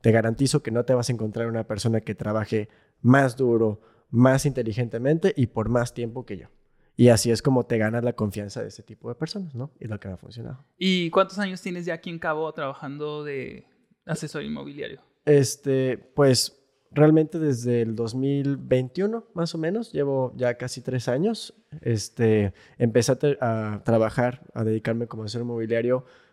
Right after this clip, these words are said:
Speaker 1: justo después de, del periodo de, del encerramiento. Eh, todavía estaba estudiando en la universidad, ya en los últimos años, eh, terminé en línea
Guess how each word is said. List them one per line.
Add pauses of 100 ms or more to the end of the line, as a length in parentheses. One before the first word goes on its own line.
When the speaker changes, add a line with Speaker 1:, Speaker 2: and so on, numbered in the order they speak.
(100)
Speaker 1:
justo
después
de,
del
periodo
de,
del
encerramiento. (400)
Eh,
todavía
estaba
estudiando
en
la
universidad,
ya
en
los
últimos
años,
eh,
terminé
en
línea